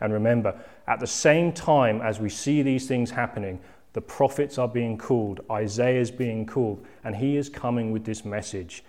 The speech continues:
And the message that all these prophets like Micah and Ha-, all these people who are contemporary to these kings, they are coming with that message of hope, and they are,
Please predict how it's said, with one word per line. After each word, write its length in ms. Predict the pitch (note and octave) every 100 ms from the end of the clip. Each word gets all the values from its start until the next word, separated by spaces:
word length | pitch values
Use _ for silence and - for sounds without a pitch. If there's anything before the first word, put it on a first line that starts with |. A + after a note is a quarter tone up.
| - -
And 140 | A2+ G#2
the 60 |
message 500 | G2+ C3 C3 D#3 C#3+
that 80 | C3
all 240 | - C3+
these 180 | C#3+ C#3+
prophets 500 | - C3 A2 G2+ G2
like 160 | G2+ G2+
Micah 520 | G#2+ A#2 A#2 - A#2
and 100 | G2
Ha-, 220 | - B2
all 140 | E3 F3+
these 160 | F3
people 320 | - E3 B2 A2+
who 80 |
are 80 | A2+
contemporary 720 | - B2+ A#2+ D3 C#3+ - G#2 - - -
to 80 | A#2+
these 240 | A#2+ A#2+
kings, 380 | - A#2+ G2+ F#2+ - - -
they 100 | B2
are 80 | A#2
coming 400 | - - E3 E3+
with 120 | D#3
that 180 | C3 A#2
message 320 | B2+ - A2+
of 100 | A2
hope, 400 | - A2+ G2+ - - -
and 100 | A#2
they 140 | A#2+
are, 260 | A#2 A2+